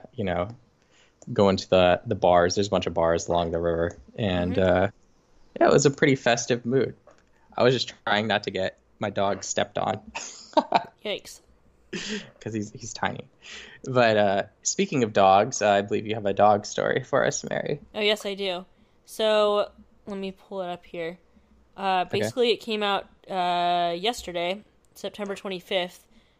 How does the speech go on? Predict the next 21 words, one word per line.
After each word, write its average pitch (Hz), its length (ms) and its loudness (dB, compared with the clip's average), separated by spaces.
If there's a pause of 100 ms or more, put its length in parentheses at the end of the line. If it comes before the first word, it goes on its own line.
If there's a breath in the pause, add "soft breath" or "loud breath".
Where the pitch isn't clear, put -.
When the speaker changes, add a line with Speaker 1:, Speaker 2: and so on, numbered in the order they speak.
(200)
Speaker 2:
that 180 260 -2 (140)
the 185 460 -8 (260)
creator 226 480 0
of 190 140 0
the 190 80 -16
Labradoodle 185 760 -2 (580)
said 175 500 -2
that - 380 -8
this 180 160 -12
breed 208 400 -4
is 190 180 -4
his 180 180 -12
life's 180 340 -4
regret. 170 460 -6 (880 soft breath)
He 214 160 -10
said, 196 320 2
his 208 160 -6
name 240 120 2
is 220 140 0
Wally 208 340 0
Conran, 190 760 -4